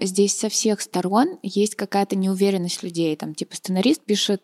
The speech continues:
э, аккуратненько как-то сцену, режиссёр это аккуратненько пытается снять,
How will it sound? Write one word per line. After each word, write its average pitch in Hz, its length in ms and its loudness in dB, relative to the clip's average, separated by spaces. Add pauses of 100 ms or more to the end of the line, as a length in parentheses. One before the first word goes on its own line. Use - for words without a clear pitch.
(140)
э, 175 40 0
аккуратненько 180 840 -2
как-то - 300 -6
сцену, 165 420 -2
режиссёр 170 480 0
это 226 160 -2
аккуратненько 190 520 -2
пытается 180 880 -2
снять, 170 380 0